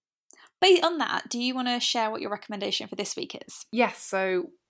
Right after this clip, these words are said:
Speaker 2: what I'm recommending this week is actually a T V show. And I can't believe I didn't recommend it before because I finished it a couple of weeks ago now.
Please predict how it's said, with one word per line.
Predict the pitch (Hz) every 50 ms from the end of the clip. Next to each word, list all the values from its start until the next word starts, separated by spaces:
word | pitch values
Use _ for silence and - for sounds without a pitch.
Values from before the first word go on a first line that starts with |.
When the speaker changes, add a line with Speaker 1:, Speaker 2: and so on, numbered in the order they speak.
| _ _ _
Speaker 2:
what | 226 -
I'm | - 240 233 214 196
recommending | 175 - - 180 175 180 175 175 170
this | 165 165 165 - - -
week | 175 160 - - - - - -
is | 180 180 180 175 175 -
actually | 170 - - - 165 156
a |
T | - - 190 185
V | 165 170 175 170
show. | 165 - - - - - - - - 185
And | 190
I | 190
can't | - - - 247 262 269 262
believe | 277 262 220 190 180 180 180
I | 175 175
didn't | - - 170 160 151 147
recommend | 156 156 - - 165 151 160 151
it | - -
before | 156 - - 147 139 131 156 156 - _
because | - 160 - - 165 151 151 143 156 - - - -
I | -
finished | - - 185 180 175 165 - - 165
it | -
a | -
couple | - - - - 160
of | 151
weeks | 160 156 143 - -
ago | 131 127
now. | 127 - - - - 170